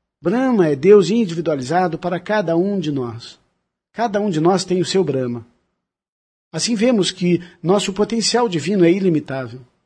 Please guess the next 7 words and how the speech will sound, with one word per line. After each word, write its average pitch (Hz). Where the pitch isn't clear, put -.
Temos 226
um 240
cordão 208
de 151
ligação 151
com 170
Brahman, 143